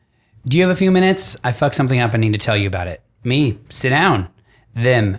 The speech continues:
"I fucked up blank, blah, blah, blah. I'm sorry, blah, blah, blah. Here's how I'm fixing it." Me, "Thanks for telling me. This conversation's gonna be so much easier because you took ownership. Blah, blah, blah, blah, blah. Have a great day." In a lot of organizations, people hide mistakes, but not at Gooder.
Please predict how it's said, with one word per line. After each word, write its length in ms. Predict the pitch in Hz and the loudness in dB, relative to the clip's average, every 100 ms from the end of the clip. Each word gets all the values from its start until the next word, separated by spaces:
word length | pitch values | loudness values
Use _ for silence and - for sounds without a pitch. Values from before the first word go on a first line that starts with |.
| - 113 | -6 -6
"I 100 | 127 | -4
fucked 240 | 185 180 | -2 0
up 100 | 196 | 2
blank, 420 | 151 139 135 131 - - | 2 2 0 -2 -8 -6
blah, 240 | 107 110 | 0 2
blah, 140 | 107 101 | 2 0
blah. 240 | 143 139 | 2 4
I'm 120 | 123 | 2
sorry, 520 | 110 190 185 175 160 147 | 2 2 2 4 2 0
blah, 220 | 123 117 | 0 0
blah, 100 | 113 | 2
blah. 300 | 117 117 117 | 2 2 2
Here's 240 | 113 110 | 0 0
how 80 | 113 | -2
I'm 60 | 104 | -2
fixing 340 | 101 - 95 | -4 -6 -8
it." 180 | 90 - _ _ _ | -8 -14 _ _ _
Me, 420 | 131 135 113 98 - - | -2 0 0 -2 -8 -6
"Thanks 220 | 131 117 | -4 -2
for 60 | 117 | -2
telling 320 | - 165 165 | 2 4 4
me. 320 | 165 165 160 - - | 4 2 0 -6 -10
This 160 | 131 120 | -6 -2
conversation's 600 | 147 135 117 131 127 117 | 0 0 0 0 0 0
gonna 80 | 110 | 0
be 40 | |
so 180 | 104 131 | 0 0
much 180 | 123 120 | 0 0
easier 260 | 120 110 | -2 0
because 300 | 107 107 107 | -2 -2 -2
you 80 | 107 | -2
took 200 | 104 113 | -2 -2
ownership. 540 | 107 98 95 95 - _ _ _ - | -2 -2 -4 -6 -10 _ _ _ -6
Blah, 260 | 107 127 | 0 2
blah, 140 | 143 143 | 4 2
blah, 160 | 135 | 4
blah, 120 | 131 117 | 2 2
blah. 460 | 113 113 110 110 - | 4 4 2 0 -8
Have 180 | - 107 | -6 -2
a 60 | 104 | 0
great 200 | 104 98 | -2 -4
day." 260 | 78 - - - _ _ _ _ _ - - - - | -8 -12 -18 -20 _ _ _ _ _ -20 -20 -20 -4
In 80 | 165 | 2
a 60 | |
lot 180 | 185 233 | 4 6
of 60 | 220 | 4
organizations, 800 | 165 151 123 117 - 113 110 107 | 4 2 0 0 0 2 0 -2
people 300 | - 143 123 | -2 0 2
hide 240 | 127 117 | 2 2
mistakes, 440 | 113 - 98 82 | 0 -4 -8 -8
but 80 | - | -4
not 160 | 117 107 | 0 0
at 100 | 101 | -2
Gooder. 320 | 98 90 - | -8 -10 -16